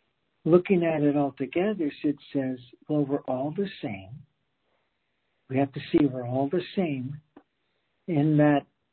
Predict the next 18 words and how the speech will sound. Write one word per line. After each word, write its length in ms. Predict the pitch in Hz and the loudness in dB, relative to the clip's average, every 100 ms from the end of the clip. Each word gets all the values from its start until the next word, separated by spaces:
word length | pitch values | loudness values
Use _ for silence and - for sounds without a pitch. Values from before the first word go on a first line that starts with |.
| _ | _
we 180 | 147 139 | 4 6
are 100 | 139 | 4
all 220 | 139 160 156 | 2 -2 -4
connected 560 | 147 143 151 170 160 | -4 -2 -2 -6 -6
to 80 | - | -8
one 260 | 139 135 131 | -8 -10 -10
another 560 | 123 120 113 127 143 - _ _ _ _ | -8 -8 -8 -8 -10 -12 _ _ _ _
because 280 | - 123 147 143 | -4 6 6 8
all 220 | 139 151 | 6 6
of 160 | 160 | 4
us 140 | 170 156 | 2 0
are 200 | 160 151 | 0 -2
mind. 500 | 139 143 156 156 101 87 - _ _ _ _ _ _ _ _ | -2 -2 -4 -8 -12 _ -20 _ _ _ _ _ _ _ _
Everyone 580 | 147 160 180 165 156 139 | 0 4 4 4 0 -2
is 120 | 127 123 | -4 -6
mind. 520 | 131 139 160 139 95 - - _ _ _ _ _ _ _ _ _ - | -4 -2 -4 -6 -10 -18 -20 _ _ _ _ _ _ _ _ _ -6
And, 500 | 123 127 131 131 127 | -2 0 0 -2 -2
um, 500 | 127 127 123 127 | -2 -2 -4 -6